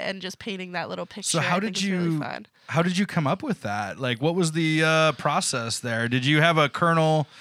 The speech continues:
Speaker 2: that turned into something else, a seed you planted that you,
Speaker 1: I th-,
Speaker 2: you know, tended to over
Speaker 1: I
Speaker 2: the
Speaker 1: think
Speaker 2: course of several open mics? What was the
Speaker 1: I
Speaker 2: deal?
Speaker 1: th-, I thought of the, um, the Plenty of Fish in the Sea.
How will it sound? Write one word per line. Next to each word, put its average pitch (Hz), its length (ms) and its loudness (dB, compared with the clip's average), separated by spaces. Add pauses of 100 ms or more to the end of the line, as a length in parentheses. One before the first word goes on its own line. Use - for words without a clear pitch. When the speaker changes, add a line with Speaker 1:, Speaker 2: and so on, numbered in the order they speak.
(220)
Speaker 2:
that 143 360 0
turned 156 300 2
into 147 200 2
something 143 380 -2
else, 180 380 4
a 139 60 2
seed 165 320 0
you 165 100 2
planted 160 560 2
that 139 160 0
you, 127 220 2
Speaker 1:
I 123 120 4
th-, 123 100 -10
Speaker 2:
you 147 120 0
know, 123 160 2
tended 165 400 0
to 170 320 4
over 156 260 6
Speaker 1:
I 147 40 -2
Speaker 2:
the 254 60 2
Speaker 1:
think 233 100 -2
Speaker 2:
course 151 260 2
of 131 100 -4
several 147 360 -4
open 135 220 -2
mics? 208 400 0
What 160 200 -6
was 160 100 -6
the 170 80 0
Speaker 1:
I 220 80 2
Speaker 2:
deal? 127 160 0
Speaker 1:
th-, 104 40 -10 (100)
I 214 140 0
thought 208 280 0
of 196 220 -4
the, 196 220 0
um, 175 540 -4 (1120)
the 190 760 0
Plenty 214 260 0
of 190 80 -4
Fish 208 200 -4
in 196 80 -8
the 185 60 -10
Sea. 190 520 -8